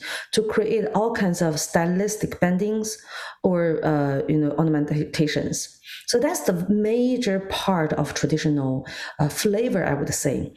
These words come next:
'Cause in China, it, the zheng tradition has different traditional schools are associated with, uh, you know, like, northern or western local dialects and local operatic music,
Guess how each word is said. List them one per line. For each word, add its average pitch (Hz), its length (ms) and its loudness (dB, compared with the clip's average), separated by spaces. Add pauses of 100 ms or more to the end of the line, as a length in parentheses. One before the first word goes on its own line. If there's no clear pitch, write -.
(340)
'Cause 190 140 2
in 190 140 2
China, 185 520 2
it, 165 200 0
the 160 100 2
zheng 190 380 0
tradition 151 460 2
has 139 320 0
different 151 600 2 (180)
traditional 160 440 2
schools 185 640 -2 (260)
are 180 260 2
associated 180 720 2
with, 143 480 0
uh, 131 260 2
you 143 80 4
know, 143 100 2
like, 135 180 -2
northern 143 440 2
or 127 100 0
western 135 520 0 (200)
local 165 340 2
dialects 151 800 0
and 131 300 0
local 147 540 0 (320)
operatic 165 480 0
music, 180 600 0